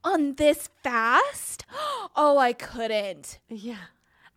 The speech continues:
Speaker 1: Gwen, I saw right through that.
Speaker 2: Yep.
Speaker 1: Holy shit, that was fake as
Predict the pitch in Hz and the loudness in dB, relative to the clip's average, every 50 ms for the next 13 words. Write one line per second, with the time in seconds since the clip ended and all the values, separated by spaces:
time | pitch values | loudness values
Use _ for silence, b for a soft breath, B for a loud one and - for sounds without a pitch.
0 | _ _ _ _ _ _ _ _ _ _ _ _ _ _ _ _ _ _ _ _ | _ _ _ _ _ _ _ _ _ _ _ _ _ _ _ _ _ _ _ _
1 | - - 320 320 339 320 311 294 294 294 370 - - 415 370 302 233 214 190 196 | -16 -10 -4 0 2 2 4 4 4 2 0 0 2 4 4 4 4 2 -2 -6
2 | 208 247 262 233 220 185 - _ - - 226 214 233 254 247 240 220 196 220 202 | 0 4 4 4 4 2 -4 _ -16 -14 -12 -10 -10 -8 -8 -8 -8 -8 -8 -8
3 | 190 190 156 - - 202 220 202 196 190 190 196 196 - - _ _ _ _ _ | -8 -8 -10 -12 -12 -10 -8 -4 -2 0 2 2 0 -2 -4 _ _ _ _ _
4 | _ _ _ - - - 415 392 370 349 320 285 269 277 - - - - 339 240 | _ _ _ -10 -4 0 2 2 2 2 0 -2 -4 -4 -4 -6 -4 -2 0 0
5 | 220 - - 330 285 247 - 233 262 - - - - - - _ _ _ _ - | 0 0 4 4 4 4 4 0 -4 -4 -6 -12 -12 -14 -16 _ _ _ _ 2
6 | 415 349 294 254 - 208 - - | 2 2 2 -2 -4 -8 -10 -12